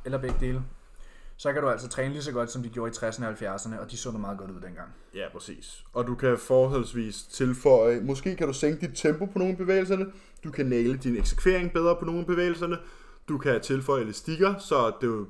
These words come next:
Speaker 2: bliver, bliver hårdere i den hårde del af bevægelsen. Du, der er rigtig mange ting, du kan gøre med rigtig få remedier for at få en progressiv træning.
Speaker 1: Ja. Så er det jo bare at føre logbog.
Speaker 2: Ja.
Speaker 1: Længere er den, ikke?
Speaker 2: Nej. Det var, det var mine.
Speaker 1: Ja.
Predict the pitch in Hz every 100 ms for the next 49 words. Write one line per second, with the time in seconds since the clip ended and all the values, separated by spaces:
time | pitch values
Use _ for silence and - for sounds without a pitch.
0 | - 113 104 104 - 110 127 160 123 104
1 | 117 156 175 160 151 151 160 147 156 135
2 | - - - 123 135 131 139 135 143 127
3 | 135 143 131 113 120 120 117 120 123 131
4 | 120 117 120 123 117 113 120 107 - 117
5 | 110 104 113 113 - 107 104 95 101 -
6 | - 139 131 - - - - - - -
7 | - 139 113 107 110 117 101 101 101 143
8 | - - - 120 135 - - - - -
9 | 120 123 107 101 117 131 - - 117 -
10 | - - - - - - - 180 165 120
11 | 107 104 101 143 123 160 190 - 175